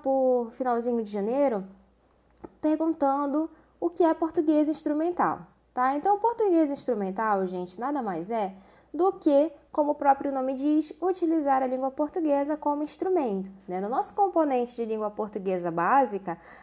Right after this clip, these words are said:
a gente viu que existem funções da linguagem, que existem níveis de linguagem, que existe variação linguística, não é verdade? Então, vamos, é, lembrar um por um, bem rapidinho, que é pra gente entender melhor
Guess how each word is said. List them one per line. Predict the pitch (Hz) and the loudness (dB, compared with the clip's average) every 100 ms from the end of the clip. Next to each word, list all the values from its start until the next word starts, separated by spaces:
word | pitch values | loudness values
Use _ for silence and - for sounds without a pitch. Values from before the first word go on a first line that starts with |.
| - | -2
a | - | 0
gente | 254 330 - | 2 0 -2
viu | 240 269 294 | -2 0 -2
que | - 294 | 0 2
existem | 277 262 226 240 240 - 202 180 185 - _ | 4 4 0 -4 -6 -6 -6 -6 -8 -20 _
funções | - 302 294 - 311 294 269 | -6 -4 -4 -2 0 2 2
da | 240 | 2
linguagem, | 226 208 208 208 208 208 220 | 2 2 2 2 0 -2 -2
que | 233 | -2
existem | 220 240 - | -2 -8 -6
níveis | 233 262 320 302 247 233 | -4 2 4 4 4 2
de | 202 | -4
linguagem, | 196 196 202 202 196 214 | -2 -2 -2 -2 -4 -8
que | 208 262 | -2 0
existe | 233 233 240 262 | 0 -4 -6 -8
variação | 240 226 226 240 247 240 233 | -4 -2 0 0 0 -4 -4
linguística, | 277 269 160 - - - _ _ | -2 0 -2 -6 -20 -20 _ _
não | 170 | -10
é | 156 | -6
verdade? | 175 226 247 208 - - - _ | 0 2 2 2 -10 -20 -20 _
Então, | - 311 - - - - _ _ _ _ - | -6 0 2 2 -2 -20 _ _ _ _ -4
vamos, | 196 254 294 320 330 - - | 4 6 6 4 2 -2 2
é, | 226 233 240 240 240 226 | 4 4 4 6 6 4
lembrar | 240 311 294 247 254 277 294 | 4 4 4 4 4 0 0
um | 285 359 | -2 0
por | 339 285 | 2 4
um, | 262 277 | 4 4
bem | 269 330 | 2 4
rapidinho, | 330 311 240 226 254 277 | 2 0 -4 -2 -2 -2
que | 302 | -2
é | |
pra | 294 320 | 2 0
gente | 277 277 302 247 - - | 0 -6 -6 -8 -6 0
entender | 381 370 320 262 262 | 2 2 0 2 2
melhor | 269 269 226 208 240 | 0 -4 0 0 0